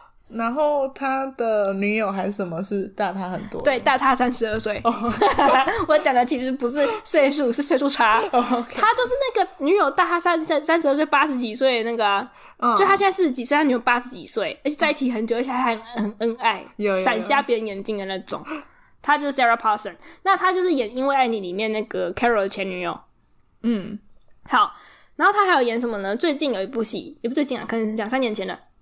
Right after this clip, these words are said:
Speaker 2: 叫做 Ratchet，
Speaker 1: 拉-
Speaker 2: 拉契特，这你不敢看。这是，呃，也是心理惊悚剧。然后他就是演那种以前的年代的精神病院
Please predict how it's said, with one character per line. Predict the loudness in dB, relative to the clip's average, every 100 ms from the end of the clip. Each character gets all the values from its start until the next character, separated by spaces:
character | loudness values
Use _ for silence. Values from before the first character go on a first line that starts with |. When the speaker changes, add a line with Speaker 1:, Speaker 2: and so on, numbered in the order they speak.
| -4
Speaker 2:
叫 | -2
做 | 0 0 2
Ratchet， | 2 2 2 -4 -8 -12 -20 _ _ _ _ _ _ -2
Speaker 1:
拉- | 2
Speaker 2:
拉 | 4 2
契 | -2 -2 -6
特， | -6 -4 0
这 | 0
你 | 0
不 | -4
敢 | -10
看。 | -10 -14 -14 _ _ _ _ _ -6
这 | -2
是， | 0 0 0 -2 -4 -10 -14 -14 _ _
呃， | -2 0 2 2 2 0
也 | 0 0
是 | 2
心 | 2 2
理 | 2 0
惊 | -2
悚 | -2 -4 -6
剧。 | -8 -8 -14 _ _ -20 -20 -20 -20 _ _
然 | 0 2
后 |
他 | 2
就 | 0
是 | -2
演 | -2 -2
那 | -4
种 | -4
以 | -8
前 | -4 -2
的 | -2
年 | -2 0
代 | 0 0
的 | -2 -2 -4 -6
精 | -4 -2 -2
神 | -4 -4
病 | -4 -4
院 | -6 -6